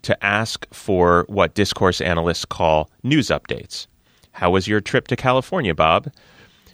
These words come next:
This allows me to vicariously experience the trip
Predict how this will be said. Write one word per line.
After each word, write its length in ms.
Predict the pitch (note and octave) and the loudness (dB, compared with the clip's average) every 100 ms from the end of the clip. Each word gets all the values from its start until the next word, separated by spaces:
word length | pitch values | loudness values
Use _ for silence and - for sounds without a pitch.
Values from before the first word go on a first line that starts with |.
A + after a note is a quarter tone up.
| _ | _
This 280 | C3 E3 - | -2 -2 0
allows 460 | C3 A2+ A2+ G2+ A2 | 2 4 2 2 0
me 480 | C3+ G#2+ F2 G#2 - - | 2 2 0 -4 -10 -2
to 320 | G#2+ F2+ C#2 | 0 0 0
vicariously 760 | F2+ E2+ A2 G#2 G2 - G2+ | 0 0 0 0 0 -2 -2
experience 800 | E2+ - - C3 B2 G2+ F2+ - - | -2 -4 -4 0 2 2 -2 -6 -6
the 100 | F#2 | -6
trip 380 | - F#2+ D#2+ | -2 0 0